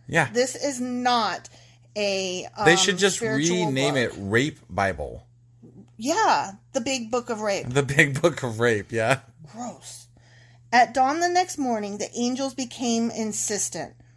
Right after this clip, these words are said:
Speaker 2: "Hurry," they said to Lot. "Take your wife and your two daughters who are here. Get out right now, or you will be swept away in the destruction of the city." When Lot still hesitated, the angel seized his hand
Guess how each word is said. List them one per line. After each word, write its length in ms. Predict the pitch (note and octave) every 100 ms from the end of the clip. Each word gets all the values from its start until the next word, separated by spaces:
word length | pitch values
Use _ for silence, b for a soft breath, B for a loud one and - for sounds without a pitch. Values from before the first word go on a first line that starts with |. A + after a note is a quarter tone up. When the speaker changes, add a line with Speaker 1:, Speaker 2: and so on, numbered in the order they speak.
| b
Speaker 2:
"Hurry," 520 | - D4+ C#4 G3 D3+ - _
they 120 | F#3+ F#3+
said 240 | G3+ F#3
to 100 | G3
Lot. 320 | F3+ E3+ F3+ - b b -
"Take 240 | B3 A3
your 140 | D#4
wife 320 | D4+ C4+ C#4+ -
and 100 | A#3
your 120 | G#3 F#3
two 320 | - C#4+ D4
daughters 400 | B3 B3+ B3+ B3
who 100 | C#4
are 140 | B3
here. 440 | A#3+ A3+ E3 C#3 b b b F#3+
Get 160 | A#3
out 300 | A3+ G3+ F3+
right 280 | F3+ G#3+ D4+
now, 300 | D4 B3 B3
or 180 | A#3+ A3
you 220 | G3+ G3+
will 80 | G3
be 160 | F#3+
swept 480 | F3 - F#3 G3+ -
away 460 | D#4+ C4 G3+ G3 -
in 140 | G#3+
the 80 | G#3
destruction 560 | G3+ G#3 - F#3 - G#3+
of 120 | G3+
the 80 | G#3+
city." 480 | - G3 C3 - - b b b b b
When 200 | A3 G#3+
Lot 260 | G#3 G#3 -
still 380 | - - A3 A#3+
hesitated, 720 | B3 A#3+ G#3 - F#3+ F#3+ F#3+ b b
the 140 | C4 -
angel 440 | B3 B3 B3 A#3+ A#3
seized 580 | - C4+ C#4 D4+ D4+
his 220 | D#4+ C#4 B3
hand 500 | C4+ B3+ A3 F3+